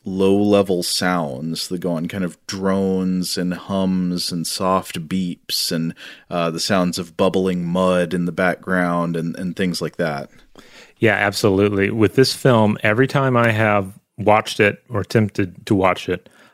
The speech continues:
Speaker 2: uh, I have fallen asleep multiple times. Uh, and that's not a, a slam on this movie. It's not saying this movie's boring or it's not interesting. It's, I think it's, it's, it's,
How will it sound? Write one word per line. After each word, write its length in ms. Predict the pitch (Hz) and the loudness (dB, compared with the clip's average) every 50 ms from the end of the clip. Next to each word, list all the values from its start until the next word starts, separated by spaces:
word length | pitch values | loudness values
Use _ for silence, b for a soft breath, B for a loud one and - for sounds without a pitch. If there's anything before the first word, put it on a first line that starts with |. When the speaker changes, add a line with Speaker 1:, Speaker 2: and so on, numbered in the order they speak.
| b b | b b
Speaker 2:
uh, 200 | - 95 90 - - | 0 2 2 2 2
I 100 | 104 104 | 0 0
have 360 | 87 92 101 98 95 92 90 | 2 2 2 2 2 0 -2
fallen 420 | - - - - 110 98 95 95 92 | -8 -10 -2 2 2 4 4 4 2
asleep 420 | 90 - - - 95 90 82 - | 0 0 0 0 2 0 0 0
multiple 380 | - 95 92 90 - 90 90 82 | 0 2 2 2 0 -2 -4 -4
times. 520 | - - 90 82 80 - - - - - B B B B B B B - | -2 -2 -2 -2 -4 -6 -8 -8 -10 -10 B B B B B B B -2
Uh, 180 | - 98 101 113 | 0 0 2 2
and 200 | 120 110 107 113 | 2 4 4 4
that's 160 | 123 127 - | 2 2 2
not 180 | 143 135 135 131 | 2 2 4 4
a, 240 | 131 127 123 123 | 4 4 4 2
a 60 | 120 113 | 2 0
slam 480 | - - - 127 123 123 131 135 135 | 0 0 2 2 4 4 4 4 4
on 100 | 131 131 | 4 4
this 220 | 127 127 107 - - | 4 4 4 4 4
movie. 320 | 127 123 123 123 123 123 | 6 6 8 8 8 6
It's 180 | 123 117 110 113 | 6 4 4 2
not 160 | 117 113 107 | 2 2 2
saying 160 | - 123 113 | 2 2 4
this 140 | 113 107 - | 2 2 4
movie's 320 | 117 110 107 107 104 98 | 4 4 6 6 4 4
boring 640 | 87 87 98 98 107 117 120 120 120 120 120 117 107 | 4 4 6 8 8 8 8 6 4 4 4 4 4
or 140 | 98 98 98 | 4 4 4
it's 140 | 92 - - | 2 2 0
not 240 | 107 101 95 95 - | 0 0 0 0 0
interesting. 680 | 117 120 113 127 113 107 104 98 - - 110 98 95 | 2 2 4 4 4 4 4 2 2 2 2 2 2
It's, 240 | 92 104 101 - - | 2 0 0 -2 -6
I 140 | - 98 87 | -8 -6 -4
think 140 | 95 107 110 | -2 -2 -2
it's, 160 | 107 - - | -2 -2 -2
it's, 260 | 104 101 - - - - | -4 -4 -6 -10 -16 -12
it's, 400 | - - - - - - - - | -12 -12 -10 -10 -12 -14 -14 -16